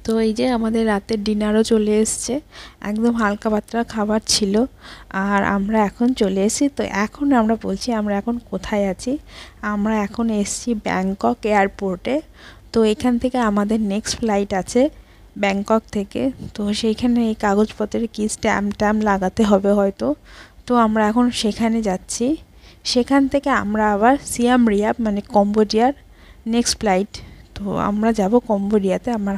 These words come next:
হাজব্যান্ড ওখানে চাকরি করেন কর্মসূত্রে। তো আমরা এখন ওখানে যাব, ওখানে গিয়েই আমাদের থাকার, ওনার সাথে থাকার প্ল্যান আছে।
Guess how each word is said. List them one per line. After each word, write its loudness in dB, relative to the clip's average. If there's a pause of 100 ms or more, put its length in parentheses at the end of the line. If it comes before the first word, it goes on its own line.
হাজব্যান্ড -2
ওখানে 0 (120)
চাকরি -6
করেন -4 (640)
কর্মসূত্রে। -4 (360)
তো -6 (220)
আমরা -2 (120)
এখন -4 (140)
ওখানে -4 (120)
যাব, 2 (140)
ওখানে -2 (100)
গিয়েই 2 (100)
আমাদের -2 (720)
থাকার, 2 (100)
ওনার -2
সাথে -2 (120)
থাকার 0 (100)
প্ল্যান -2 (140)
আছে। -6